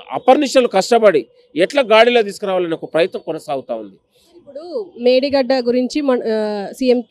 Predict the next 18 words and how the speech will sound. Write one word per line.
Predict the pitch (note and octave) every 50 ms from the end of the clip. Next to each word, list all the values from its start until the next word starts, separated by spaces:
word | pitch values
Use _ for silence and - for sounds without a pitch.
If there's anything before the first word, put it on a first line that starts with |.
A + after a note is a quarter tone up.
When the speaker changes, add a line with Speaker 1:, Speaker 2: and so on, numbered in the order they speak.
| A#3 G#3+
Speaker 2:
ఆ, | G#3+ G#3 G3+ G3+ G3+
మాట్లాడుతున్నారు, | G3+ G#3+ G3+ G#3+ A3 A3 G#3+ - A#3 A3 A3 - A#3 A3+ A3+ A3+ A#3
అలాగే | A#3+ A3+ G#3 G#3 G#3+ G#3+ A3
మంత్రులందరూ | G#3+ G#3 G#3 G#3+ G#3+ A3 G#3+ G#3+ G#3+ A3
మాట్లాడుతున్నారు. | G#3+ G#3+ G3 F#3+ G3+ G3+ F#3+ F#3+ G#3+ F#3+ F#3+ F#3+ F#3 F#3 _ _ _ _ _ _ _ _ _ _ -
మరి | B3+ C4 C4+ C#4+ D#4 D#4+ D4 - - A3+
దాన్ని | A3 B3+ A#3+ A#3+ B3 C#4 D4 D4
మరమ్మతులు | B3 A#3+ A#3 B3 C4+ D4 D4+ D4+ - - D4+ C#4+
చేయించకుండా | C4 C#4 C4 C4 B3+ - B3+ - C4 B3 A#3+ B3+
ఎందుకు | C4+ C4 A#3+ B3+ C4+ D#4 D4+ - D#4+ D4 B3+ -
ఇది | C4+ C4 C4 B3+
అంతా | B3 A#3+ A#3 A#3+ A#3 C4+
హడావిడి | B3 B3 A#3+ A#3+ A#3+ B3 B3+ A#3+ B3
చేస్తున్నారు | A#3 A#3 - - B3+ A#3+ A#3 A#3 A#3
అని | A#3 A3+ A3+ A3
చెప్పేసి | G#3 - - A3+ A3 - D4
ప్రజల | B3+ - B3+ A#3+ A#3+ D4 D#4+
నుంచి | D#4+ D#4 D4+ D4 - - D#4 B3+